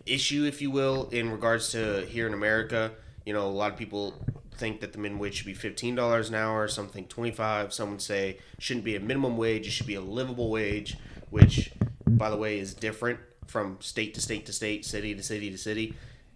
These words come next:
And then, of course, you have things like, and people have an issue, especially right now with inflation, with tipping, right? I've always long said that if you can't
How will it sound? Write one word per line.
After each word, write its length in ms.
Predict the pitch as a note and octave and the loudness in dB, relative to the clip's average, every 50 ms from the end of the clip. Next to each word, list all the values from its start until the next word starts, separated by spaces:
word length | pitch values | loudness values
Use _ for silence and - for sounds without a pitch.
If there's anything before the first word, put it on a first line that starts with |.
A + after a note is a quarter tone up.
| - - | -12 -6
And 460 | A2+ A2+ A2+ A2 A2 A2 G#2+ G#2+ G#2 - - | -2 0 0 2 2 2 0 -2 -4 -4 -2
then, 120 | C3 C3 | 0 0
of 80 | C3+ C3+ | 0 0
course, 260 | - D3+ D3 C#3 - | 0 2 2 2 2
you 120 | C#3+ B2+ | 0 0
have 200 | B2 B2 B2 A#2 | 2 2 2 2
things 340 | A2+ B2+ B2 A#2+ A#2 A2 G#2 | 2 0 0 0 0 -2 -2
like, 300 | A2 G#2 G#2+ G#2+ - - - - | 0 0 0 -2 -4 -6 -10 -10
and 140 | G#2 F#2+ - - _ _ _ _ _ _ _ _ _ _ - | -12 -12 -14 -18 _ _ _ _ _ _ _ _ _ _ -6
people 320 | - D#3+ - C#3 D3 C#3 | -4 -4 -2 0 -2 0
have 180 | C3 B2 A#2 G#2 | 2 2 0 0
an 80 | G#2+ A2+ | 0 -2
issue, 300 | A2+ A2 - B2 A2+ G#2+ | -2 -2 -2 -4 -4 -4
especially 400 | G#2+ - C3+ D3 C#3 C3+ C3 A#2+ | -4 -2 -2 -2 0 0 2 2
right 100 | A#2 A#2 | 2 2
now 80 | G#2+ | 0
with 120 | G#2+ - G#2+ | -2 -2 -6
inflation, 400 | G#2 - - A2+ A2+ A2+ A2+ F#2+ | -8 -6 -2 -2 -2 -2 -4 -6
with 120 | F2 - | -8 -8
tipping, 400 | - - C3 B2+ C#3+ D3+ D#3+ E3 - - _ _ _ - - - - - _ _ _ _ - | -6 -6 -4 -4 -2 -2 -4 -4 -6 -12 _ _ _ -20 -20 -20 -20 -20 _ _ _ _ 0
right? 240 | G#2+ A#2+ C3+ C#3+ - - - - - | 4 4 4 4 2 -2 -16 -14 -4
I've 240 | - - B2 B2+ C3 | 0 2 4 4 6
always 380 | C3 C3 C3 C3 B2+ A#2+ A2 A#2 | 6 6 6 6 4 2 0 0
long 300 | B2 B2+ B2+ B2+ B2 A2+ | 2 2 4 4 2 0
said 340 | - - A#2+ A#2 B2 B2 B2 | 0 0 2 2 2 2 2
that 240 | G#2+ G#2 G2+ - - | 0 0 0 -2 -2
if 220 | G#2+ G#2 G#2 - | -4 -4 -4 -4
you 140 | B2+ C#3 C3+ | -6 -6 -6
can't 360 | C3+ - C3+ C3 C3+ C3+ C3 | -6 -6 -2 0 0 0 0